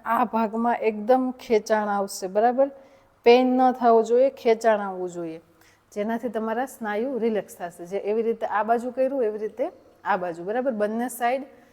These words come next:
ત્રણ ત્રણ રિપિટેશન અને વીસથી ત્રીસ સેકન્ડ હોલ્ડ. આ ફર્સ્ટ સ્ટ્રેચિંગ થયું. હવે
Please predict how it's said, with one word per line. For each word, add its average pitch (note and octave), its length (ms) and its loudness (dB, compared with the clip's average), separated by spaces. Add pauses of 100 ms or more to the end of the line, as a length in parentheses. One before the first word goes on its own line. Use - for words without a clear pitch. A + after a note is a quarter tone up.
(340)
ત્રણ A#3+ 280 4
ત્રણ B3+ 200 0
રિપિટેશન B3+ 680 -2
અને A3+ 240 -8
વીસથી A3 420 -6
ત્રીસ A3+ 280 -4
સેકન્ડ F#3+ 340 -8
હોલ્ડ. D#3+ 180 -6 (120)
આ F#3 60 -4 (120)
ફર્સ્ટ B3 260 2
સ્ટ્રેચિંગ E3+ 480 -8
થયું. E3+ 220 -8
હવે G3 80 -2